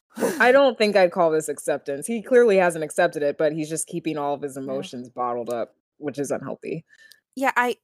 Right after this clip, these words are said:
Speaker 1: well, well, I
Speaker 2: Acceptance is,
Speaker 1: think
Speaker 2: like, actually healthy, healthily,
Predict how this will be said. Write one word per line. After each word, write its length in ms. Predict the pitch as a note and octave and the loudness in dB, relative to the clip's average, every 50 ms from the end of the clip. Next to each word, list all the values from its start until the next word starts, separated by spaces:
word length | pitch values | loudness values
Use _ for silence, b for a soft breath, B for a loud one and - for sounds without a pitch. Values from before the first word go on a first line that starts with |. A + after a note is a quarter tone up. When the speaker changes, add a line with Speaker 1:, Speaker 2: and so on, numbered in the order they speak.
| _ _ | _ _
Speaker 1:
well, 360 | B3 B3 D#4 D4+ C#4+ C4+ - - _ _ _ _ _ _ _ _ _ _ _ _ _ _ _ - | -4 0 2 2 2 0 -2 -8 _ _ _ _ _ _ _ _ _ _ _ _ _ _ _ -8
well, 180 | C4+ D4 - - _ _ _ _ _ _ _ _ _ _ _ _ | -6 -6 -6 -6 _ _ _ _ _ _ _ _ _ _ _ _
I 40 | - | 0
Speaker 2:
Acceptance 440 | G3 - D4+ D#4 D#4 D4 C#4 A#3+ - | 4 6 6 6 6 4 4 4 4
is, 80 | G#3+ G3+ | 2 0
Speaker 1:
think 100 | F#3 F#3+ | 2 2
Speaker 2:
like, 160 | F#3 F3+ - - | 2 2 2 2
actually 380 | F#3 F#3 F#3+ - - F3+ E3+ | 2 2 2 2 2 2 2
healthy, 480 | F3 F#3 F3 F3 F3 F3 F3 F3+ E3 - - | 4 4 4 4 4 2 -2 -4 -4 -4 -2
healthily, 800 | E3+ F3+ F#3 F3 - F#3 E3+ E3 E3 D#3 D#3 D3+ D3 D3 D3+ | 0 2 2 4 4 4 4 4 2 0 -2 -2 -4 -6 -8